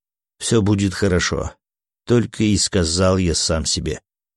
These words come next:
Валера между тем сорвал с головы шлем.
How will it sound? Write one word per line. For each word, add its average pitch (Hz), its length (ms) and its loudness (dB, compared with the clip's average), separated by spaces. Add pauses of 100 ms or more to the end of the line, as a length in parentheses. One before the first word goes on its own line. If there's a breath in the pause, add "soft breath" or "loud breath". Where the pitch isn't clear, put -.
(680)
Валера 123 360 6
между 120 380 4
тем 120 240 4
сорвал 110 420 4
с 98 60 -2
головы 107 320 4
шлем. 90 420 2